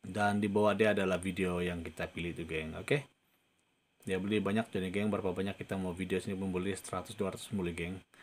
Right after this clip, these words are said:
<laughs> Ikut keminatan kita. Oke. Di situ saja, geng, perkongsian saya pada hari ini. Oke, geng. Jadi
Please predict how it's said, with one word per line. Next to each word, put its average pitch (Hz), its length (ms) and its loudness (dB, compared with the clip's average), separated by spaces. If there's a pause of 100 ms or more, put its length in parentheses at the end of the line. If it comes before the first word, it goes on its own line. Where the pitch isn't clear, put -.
(200)
<laughs> 170 1500 2
Ikut 107 240 4
keminatan 98 480 0
kita. 87 240 0
Oke. 143 400 6 (460)
Di 98 80 -2
situ - 240 -2
saja, 104 240 2
geng, 101 640 6
perkongsian 95 720 -2
saya 92 400 2
pada 87 240 0
hari 87 400 0
ini. 113 380 8
Oke, 117 180 6
geng. 123 560 6
Jadi 107 540 4